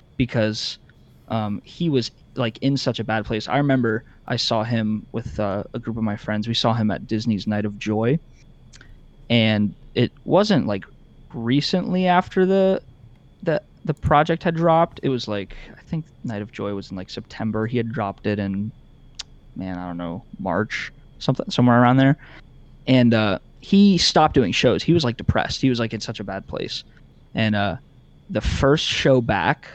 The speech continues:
that he did was Night of Joy. So seeing him, um, perform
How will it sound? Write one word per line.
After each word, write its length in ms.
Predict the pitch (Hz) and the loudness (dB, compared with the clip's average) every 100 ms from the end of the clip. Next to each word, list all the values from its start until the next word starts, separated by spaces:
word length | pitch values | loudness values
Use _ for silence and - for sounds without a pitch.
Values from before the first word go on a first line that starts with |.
| - | -8
that 120 | 123 | -8
he 160 | - 123 | -2 -4
did 460 | 104 101 92 139 180 | -4 -4 -2 -2 -2
was 280 | 123 113 120 | -4 -4 -4
Night 240 | 110 101 | -4 -6
of 80 | 101 | -8
Joy. 400 | - 92 107 160 - _ - | -6 -4 -4 -6 -12 _ -18
So 200 | - - | -6 -4
seeing 520 | 110 - - 143 156 165 | -2 -2 0 0 0 -2
him, 600 | 123 131 123 120 120 123 - - - - - - - - - - - - - | 0 0 2 0 -2 -6 -12 -20 -20 -20 -20 -20 -20 -20 -20 -20 -20 -12 -6
um, 540 | 113 107 101 98 104 - - - - - - | -4 -4 -6 -10 -12 -20 -20 -20 -20 -20 -4
perform 760 | - - - 123 113 107 107 | -4 -4 -2 -2 0 -2 -4